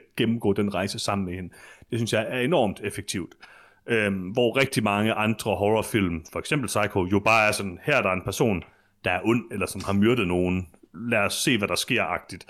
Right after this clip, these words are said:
Så er Rosemary's Baby jo et eksempel på den her horrorgenre, hvor man sådan ikke ved, hvad der sker et eller andet <laughs> sted. Altså, du ved ikke, hvor den vil hen. Er det rigtigt? Er det ikke rigtigt? Er der, er der noget overnaturligt på spil? Er der ikke noget overnaturligt på spil? Alle de her forskellige ting. Altså,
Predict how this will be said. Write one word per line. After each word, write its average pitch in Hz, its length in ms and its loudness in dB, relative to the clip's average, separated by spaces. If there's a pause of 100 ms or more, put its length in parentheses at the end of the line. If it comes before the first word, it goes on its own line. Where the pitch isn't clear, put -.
(300)
Så - 140 0
er 131 140 4
Rosemary's 127 440 2
Baby 107 260 0
jo 95 100 6
et 92 60 0
eksempel 92 320 0
på 85 180 -2 (160)
den 98 100 -2
her 98 80 -2
horrorgenre, 95 420 0
hvor 95 120 2
man 92 160 -2
sådan 92 240 -4 (720)
ikke 131 280 0
ved, 175 220 4
hvad 90 120 0
der 87 140 -2
sker 87 340 -4
et - 260 -6
eller - 140 -6
andet - 240 -4
<laughs> - 40 -8
sted. - 300 -4
Altså, - 240 -2
du 113 220 -2
ved 196 140 6
ikke, 120 140 4
hvor 120 140 4
den 92 240 -4
vil 92 100 -2
hen. 123 240 0
Er 110 100 0
det 98 160 -2
rigtigt? 113 280 0
Er 92 60 2
det 101 80 2
ikke 123 180 0
rigtigt? 98 240 -2
Er 95 100 0
der, 95 160 2 (340)
er 107 80 -2
der 101 80 2
noget 101 180 4
overnaturligt 107 580 2
på - 60 -12
spil? 98 220 -2
Er 95 40 2
der 101 80 2
ikke 113 140 -2
noget 90 120 0
overnaturligt 92 400 -2
på - 60 -16
spil? - 200 -10
Alle 190 140 4
de 156 60 4
her 101 40 2
forskellige - 260 -4
ting. 87 260 -4
Altså, - 180 -4